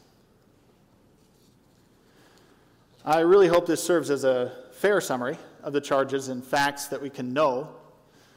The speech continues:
There were some hundred forty-three pages of information that were distributed officially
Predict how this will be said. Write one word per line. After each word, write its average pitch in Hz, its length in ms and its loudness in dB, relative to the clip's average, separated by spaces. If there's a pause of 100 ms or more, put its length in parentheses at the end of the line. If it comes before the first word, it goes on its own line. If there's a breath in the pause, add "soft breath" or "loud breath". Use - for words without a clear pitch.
(600 soft breath)
There 143 340 2
were 139 240 0
some 147 420 -4
hundred 170 320 -4
forty-three 160 400 -2
pages 151 340 -4
of 139 100 -4
information 147 640 -6
that 143 140 -6
were 143 80 -6
distributed 143 600 -2
officially 156 720 -4